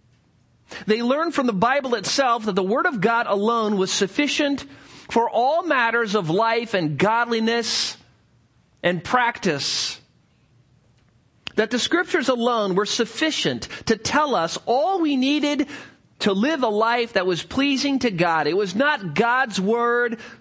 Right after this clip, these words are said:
with man's Word added, but God's Word alone, which equips every Christian for every good work. Before, the church was about men.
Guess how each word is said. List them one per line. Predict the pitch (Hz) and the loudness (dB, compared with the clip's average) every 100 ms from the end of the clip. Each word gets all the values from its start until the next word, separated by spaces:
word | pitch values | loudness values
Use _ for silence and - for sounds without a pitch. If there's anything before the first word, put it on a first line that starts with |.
| _ _ _ - | _ _ _ -2
with | 175 330 - | 0 0 0
man's | 196 208 202 196 151 | 0 2 2 0 0
Word | 185 196 196 196 196 190 - _ _ | 2 2 2 2 0 -4 -14 _ _
added, | 208 226 208 175 120 120 - 151 | 0 2 2 0 -2 -6 -8 -2
but | 202 190 | 0 2
God's | 185 240 262 196 | 2 2 0 0
Word | 190 226 233 214 - | 0 0 0 -4 -2
alone, | 185 180 190 214 202 180 143 123 117 - - _ _ _ _ _ _ _ - | 0 2 2 2 2 0 0 0 -4 -8 -18 _ _ _ _ _ _ _ -2
which | 180 214 | 0 0
equips | 196 254 240 - - - _ _ | 0 0 0 -2 -6 -8 _ _
every | 233 233 240 | 0 0 -2
Christian | - 233 214 - 202 139 - - _ | -2 -2 0 -2 -2 -2 -6 -16 _
for | - 214 - | -4 -2 0
every | - 233 208 220 | 0 0 0 0
good | 170 185 | 0 0
work. | 160 156 - - - - _ _ _ _ _ _ _ _ _ _ _ _ - - | 0 -2 -4 -8 -14 -18 _ _ _ _ _ _ _ _ _ _ _ _ -16 -2
Before, | 202 196 262 277 | -2 2 2 2
the | 240 | -2
church | 196 247 254 294 269 - - - - | 0 2 2 0 -2 -2 -2 -4 -4
was | 180 220 | 0 2
about | 247 233 240 247 208 | 2 2 2 0 0
men. | 226 277 233 143 127 | 2 2 2 0 -2